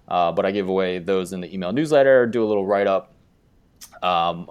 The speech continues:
of some of these predictions, why they're interesting, and just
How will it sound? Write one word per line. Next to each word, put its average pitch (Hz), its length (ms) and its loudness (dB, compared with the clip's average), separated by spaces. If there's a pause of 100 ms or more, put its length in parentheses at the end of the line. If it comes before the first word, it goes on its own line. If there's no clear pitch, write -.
of 98 140 -6
some 104 140 -4
of - 40 -4
these 92 100 -8
predictions, 156 460 -4
why 113 160 2
they're 101 160 0
interesting, 104 580 -8
and 95 120 -8
just - 240 -8